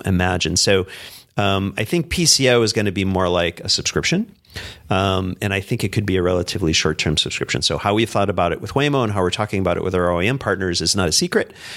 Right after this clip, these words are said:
It's just, um, imagine a subscription. Um, and maybe it's a year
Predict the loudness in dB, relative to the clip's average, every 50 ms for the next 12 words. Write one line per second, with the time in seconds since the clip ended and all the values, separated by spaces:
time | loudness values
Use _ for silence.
0 | -10 -6 -4 -2 -2 0 2 2 2 2 2 0 0 -2 -6 -6 -4 -2 -2 0
1 | 0 0 -2 -4 -2 0 0 2 2 2 2 2 0 0 0 0 0 0 -2 -4
2 | -6 -8 -8 -8 -8 -8 -8 -10 -12 -14 -16 -8 -2 0 2 2 2 2 2 0
3 | 0 -2 -2 -2 0 0 2 2 2 2 2 2 2 2 0 -2 -2 -2 0 0
4 | 0 0 -2 -6